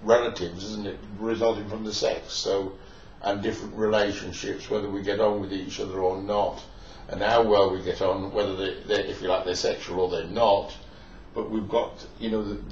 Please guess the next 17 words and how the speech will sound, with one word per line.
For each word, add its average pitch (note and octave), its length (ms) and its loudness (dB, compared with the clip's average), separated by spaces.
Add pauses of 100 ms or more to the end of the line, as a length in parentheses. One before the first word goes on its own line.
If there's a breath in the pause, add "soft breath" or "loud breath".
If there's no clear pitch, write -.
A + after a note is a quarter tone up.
(180)
the G#2+ 360 -4 (480)
sweet C3+ 420 -4
talking A2 480 2
together, F2+ 640 -2
the G2+ 100 -6
communication, G2 1200 -6 (1800)
the F#2+ 80 -12
necessity G#2 680 0
of G2 120 -6
the G2 100 -8
communication, G2 1120 -4 (560)
if - 120 -10
you G#2+ 60 -4
like, G#2+ 220 2
for F2+ 100 -12
the D#2+ 100 -8
consent, - 880 -4